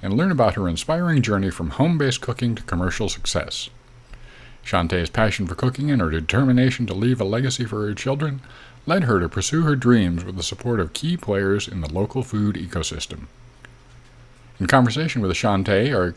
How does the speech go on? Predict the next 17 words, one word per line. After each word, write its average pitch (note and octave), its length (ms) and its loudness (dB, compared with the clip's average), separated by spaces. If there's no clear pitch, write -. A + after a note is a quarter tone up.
Katie C#3 280 4
Matsushima, B2 840 2
the - 80 -10
commercial D#3+ 360 0
kitchen C3+ 340 0
manager B2+ 520 6
and E2+ 340 -2
product C#3+ 320 0
development A#2+ 340 0
specialist A2+ 580 0
at G2 140 -8
Cornell G2+ 320 -2
Cooperative F#2+ 400 -4
Extension F#2 480 -6
of D#2 100 -6
Broome F2 280 0
County, G2+ 420 0